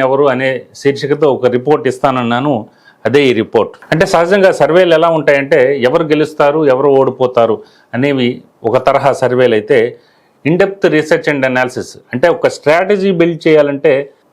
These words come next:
డీటెయిల్డ్‌గా వెళ్ళాల్సిన అవసరం అయితే ఉంటుంది. ఎక్కడ where to focus అనేది తెలియాలంటే, విన్నింగ్ స్ట్రాటజీస్ కూడా ఇంప్లిమెంట్ చేయాలంటే in depth analysis, in depth research and analysis అయితే అవసరం ఉంటుంది. గుడివాడ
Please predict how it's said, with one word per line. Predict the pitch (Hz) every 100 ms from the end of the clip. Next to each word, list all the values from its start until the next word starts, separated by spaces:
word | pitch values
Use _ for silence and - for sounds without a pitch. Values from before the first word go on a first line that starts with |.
| 113
డీటెయిల్డ్‌గా | 180 190 196 180 165 160
వెళ్ళాల్సిన | 143 139 135 135 123
అవసరం | 113 127 117
అయితే | 131 113
ఉంటుంది. | 117 117 90 - 107
ఎక్కడ | 110 165 143 107 - _ _ _ -
where | 139 165
to | 180 -
focus | 139 135 135 135
అనేది | 131 123 123
తెలియాలంటే, | 123 135 117 110 139 107 127 _ _
విన్నింగ్ | 135 180 196 190
స్ట్రాటజీస్ | 160 147 151 151 143
కూడా | 147 131
ఇంప్లిమెంట్ | 123 143 135 -
చేయాలంటే | 120 117 113 107 120 117 117
in | 135 156
depth | 165 143
analysis, | 135 127 123 113 113 95
in | 107 131
depth | 143 - 107
research | 123 123 151 143
and | 120 117
analysis | 117 117 110 -
అయితే | 110 113
అవసరం | 104 - 123 110
ఉంటుంది. | 101 104 160 - 120
గుడివాడ | 151 190 185